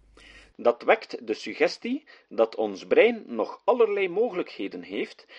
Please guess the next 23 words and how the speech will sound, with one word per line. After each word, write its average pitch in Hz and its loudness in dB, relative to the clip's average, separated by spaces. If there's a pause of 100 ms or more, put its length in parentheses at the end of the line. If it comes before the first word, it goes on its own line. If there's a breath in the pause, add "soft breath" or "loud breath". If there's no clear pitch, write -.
(120 loud breath)
en 117 0
we 110 2
van 104 0
iedereen 202 0
een 185 -6
genie 175 -8
kunnen 98 -4
maken. 80 -6 (720 loud breath)
Dat 151 6
is 214 8
helaas 98 0
niet 87 -12
zo. 82 -6 (840 loud breath)
Veel 156 10
is 160 2
nu 147 -2
eenmaal 185 2
genetisch 113 -6
en 117 -6
door 107 0
onze 95 -2
opvoeding 147 -2
bepaald. 98 -2